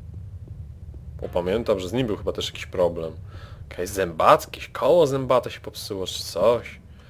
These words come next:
Albo mnie pamięć myli. Dobra, jeszcze niżej. <laughs> To jest ten, e, magazyn, który opitoliliśmy. Ostatni raz tu byliśmy, no to może nie będziemy tam wchodzić tym razem.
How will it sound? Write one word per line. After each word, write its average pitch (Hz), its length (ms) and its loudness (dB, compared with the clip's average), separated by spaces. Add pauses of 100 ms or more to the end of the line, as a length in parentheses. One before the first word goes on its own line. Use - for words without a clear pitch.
(280)
Albo 120 200 -4
mnie 117 120 2
pamięć 92 480 0 (120)
myli. 82 280 -10 (2000)
Dobra, - 200 -16 (140)
jeszcze - 240 -6
niżej. 95 380 2 (3250)
<laughs> - 600 -8
To 101 60 0
jest 92 140 2
ten, 92 200 0 (440)
e, 95 760 8
magazyn, 104 500 8
który 95 240 0
opitoliliśmy. 92 760 0 (840)
Ostatni 127 280 -2
raz 117 140 6
tu 117 80 -6
byliśmy, 127 280 0
no 120 80 -2
to 123 100 4
może 117 180 4
nie 123 100 4
będziemy 123 240 6
tam 104 120 6
wchodzić 110 260 2
tym 113 140 -2
razem. 98 320 4